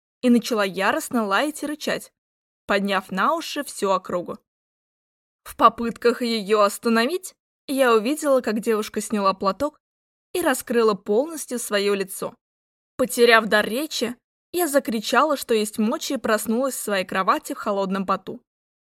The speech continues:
Незнакомка, которую я видела в своём сне, оказалась мной. Мелкая дрожь пронеслась по всему телу.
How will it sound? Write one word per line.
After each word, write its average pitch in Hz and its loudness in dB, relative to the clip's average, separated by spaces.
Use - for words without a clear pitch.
Незнакомка, 220 -2
которую 247 2
я 208 0
видела 202 0
в - -8
своём 190 -4
сне, 254 -4
оказалась 233 -2
мной. 214 -2
Мелкая 208 0
дрожь 254 -2
пронеслась 226 -4
по 269 -2
всему 277 -6
телу. 170 -4